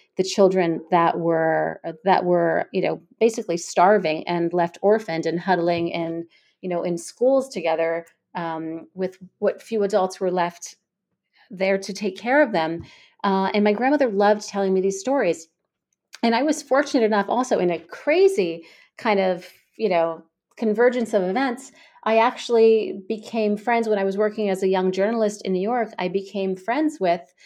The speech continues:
Queen Frederica's grandson, um, Nikolaos, uh, Prince Nikolaos of Greece,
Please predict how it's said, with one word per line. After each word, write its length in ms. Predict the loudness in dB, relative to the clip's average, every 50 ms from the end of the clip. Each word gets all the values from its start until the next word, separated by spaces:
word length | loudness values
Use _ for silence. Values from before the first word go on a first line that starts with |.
| -20 -20 _ _ _ _
Queen 200 | -2 0 0 0
Frederica's 480 | 0 0 0 2 0 0 0 -2 -4
grandson, 680 | -2 0 2 2 2 0 -2 -6 -6 -4 -4 -4 -4 -4 -4
um, 560 | -4 -2 -2 0 0 0 -2 -2 -4 -6 -8 -10 -8 -6
Nikolaos, 840 | -6 -4 2 6 6 8 8 8 4 4 2 -2 -4 -10 -16 -18 -20 _ _ -4
uh, 180 | -2 -2 -2 -2
Prince 360 | -6 -8 -6 -6 -6 -4 -6
Nikolaos 520 | -8 -6 -4 -4 -2 0 0 -2 -2 -4 -8
of 100 | -10 -6
Greece, 400 | -2 0 0 0 0 -2 -8